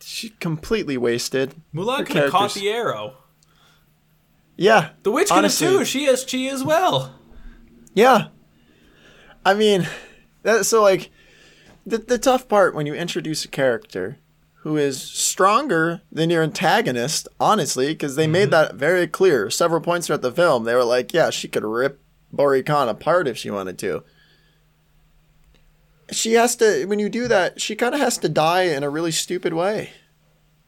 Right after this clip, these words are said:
Speaker 1: Because what's she gonna do? Destroy Bori Khan? Like, <laughs> turn good and then absolutely just wreck him?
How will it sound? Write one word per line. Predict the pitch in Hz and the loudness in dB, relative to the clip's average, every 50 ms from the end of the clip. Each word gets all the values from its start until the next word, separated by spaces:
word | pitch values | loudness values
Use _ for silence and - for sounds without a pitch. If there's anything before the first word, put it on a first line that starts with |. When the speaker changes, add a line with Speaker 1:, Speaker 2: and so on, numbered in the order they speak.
| _ _ _ | _ _ _
Speaker 1:
Because | 165 160 - 214 185 151 143 | -6 -2 0 0 0 2 2
what's | 165 180 180 - | 2 2 2 0
she | - 196 | -2 -2
gonna | 170 180 175 165 | -2 0 0 0
do? | 147 175 208 202 | -2 -2 -2 -2
Destroy | 135 135 - - - 156 156 156 | -2 -2 -4 -2 0 0 0 2
Bori | 151 135 135 139 147 143 | 2 2 2 2 0 -2
Khan? | 143 151 131 135 147 165 190 208 214 214 - _ _ _ _ _ _ _ _ _ _ - - _ _ _ _ _ _ _ _ _ _ _ _ _ _ _ _ _ _ _ | -2 -2 -2 0 0 -2 -2 -4 -8 -8 -12 _ _ _ _ _ _ _ _ _ _ -20 -20 _ _ _ _ _ _ _ _ _ _ _ _ _ _ _ _ _ _ _
Like, | - 170 160 - - - - _ _ _ _ _ _ _ _ _ _ _ _ | -4 -4 -4 -4 -6 -10 -16 _ _ _ _ _ _ _ _ _ _ _ _
<laughs> | _ _ _ _ _ - - - 208 170 - | _ _ _ _ _ -12 -10 -8 -8 -10 -8
turn | - - 185 196 196 180 139 | -2 0 2 2 2 2 2
good | 151 147 151 170 185 | 4 6 6 6 6
and | 180 151 139 | 4 2 0
then | 143 139 - - | -2 -4 -4 -2
absolutely | 151 156 165 165 - - 160 156 160 165 - - 156 143 | 0 0 0 0 -2 -2 0 0 0 0 0 -2 -4 -4
just | 131 147 156 151 - - _ _ _ _ _ _ _ _ _ | -2 -4 -4 -4 -6 -8 _ _ _ _ _ _ _ _ _
wreck | - - 123 127 143 156 165 - | -12 -8 -2 0 0 0 2 0
him? | 226 233 240 247 240 262 - | 0 2 2 2 2 0 -4